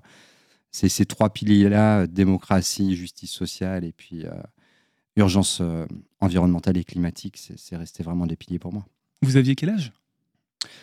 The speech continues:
Speaker 1: Là, j'avais, euh, j'avais huit ans. Ça, ça, ouais, c'est à partir de cette époque-là où, où je me suis vraiment ouvert et commencé à me passionner pour, euh, bah, pour le journal télévisé notamment. Enfin, on avait le journal de temps en temps aussi. Enfin, j'étais à l'affût de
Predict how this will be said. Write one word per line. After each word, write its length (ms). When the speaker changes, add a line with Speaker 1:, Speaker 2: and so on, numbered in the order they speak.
Speaker 1:
Là, 160
j'avais, 420
euh, 460
j'avais 240
huit 280
ans. 200
Ça, 260
ça, 220
ouais, 200
c'est 100
à 60
partir 300
de 40
cette 140
époque-là 440
où, 160
où 60
je 100
me 80
suis 180
vraiment 360
ouvert 340
et 160
commencé 320
à 60
me 40
passionner 380
pour, 280
euh, 140
bah, 80
pour 160
le 80
journal 320
télévisé 460
notamment. 540
Enfin, 460
on 100
avait 120
le 80
journal 280
de 80
temps 220
en 80
temps 160
aussi. 220
Enfin, 180
j'étais 220
à 40
l'affût 260
de 40